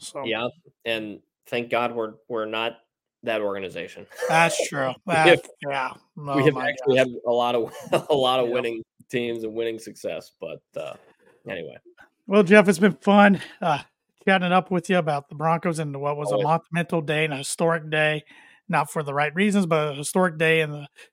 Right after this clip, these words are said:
Speaker 1: Denver Broncos football. It's gonna go down in Broncos history, just another chapter. Um, the events of yesterday and, and this offseason that we are hoping that was gonna be a quiet one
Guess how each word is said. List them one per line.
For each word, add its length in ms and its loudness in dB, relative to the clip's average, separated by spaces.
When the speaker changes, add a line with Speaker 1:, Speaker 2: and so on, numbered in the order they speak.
Speaker 1:
Denver 220 6
Broncos 360 6
football. 360 2
It's 80 -4
gonna 160 -2
go 100 -2
down 340 0
in 100 -6
Broncos 380 -4
history, 420 -8
just 240 -12
another 240 -4
chapter. 680 -6
Um, 400 -8
the 140 -8
events 280 -6
of 40 -6
yesterday 600 -2
and, 180 -2
and 240 -2
this 140 -2
offseason 540 4
that 200 0
we 120 0
are 80 2
hoping 280 0
that 120 0
was 140 -6
gonna 100 -4
be 80 -4
a 40 -8
quiet 300 2
one 200 2